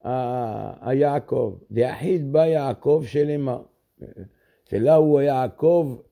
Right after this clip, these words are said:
est, se, se, se situe. Vianik tre holke. Alors, il, et Yaakov, il, il est, il est relié et il, et il, il est inf-, il tire les flux de droite et de gauche.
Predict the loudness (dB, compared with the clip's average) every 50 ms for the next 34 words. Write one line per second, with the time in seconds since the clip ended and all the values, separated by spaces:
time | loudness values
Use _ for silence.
0 | _ -4 -2 0 0 0 2 2 0 0 0 -4 -6 -4 -4 -6 -6 -6 -6 -10
1 | -12 -10 -10 -8 -8 -10 -10 -6 -6 -6 -6 -6 -8 _ _ _ _ _ _ _
2 | _ _ _ _ _ -8 -6 -6 -6 -4 -4 -2 -2 -4 -4 -10 _ -4 -2 2
3 | 2 2 2 2 -2 0 0 0 0 0 0 0 0 0 0 -2 -6 _ _ _
4 | _ _ _ _ _ _ _ -12 -10 -8 -6 -4 -4 -6 -6 -6 -6 -6 -6 -6
5 | -4 -2 -2 0 0 0 0 0 0 -2 -6 -6 -4 -2 0 0 2 0 0 -2
6 | -4 -4 -2 -2 -2 -4 -6 -4 -2 0 0 2 2 4 4 4 2 2 -2 -8
7 | -10 -8 -6 -4 0 0 2 2 4 2 2 2 2 2 2 2 2 2 0 -2
8 | -6 -12 _ _ _ _ _ -10 -8 -6 -6 -4 -6 -6 -8 -12 _ _ -8 -6
9 | -6 -4 -4 -4 -4 -4 -4 -4 -4 -4 -4 -2 -2 -2 -2 -2 -4 -4 -4 -4
10 | -6 -8 -14 -20 _ _ -18 -16 -14 -14 -12 -12 -12 -8 -4 -2 0 0 2 2
11 | 2 2 0 -2 0 4 4 4 4 2 -2 -2 -4 -2 0 2 2 2 0 0
12 | -4 -4 -2 -2 0 0 0 -2 -2 -4 -12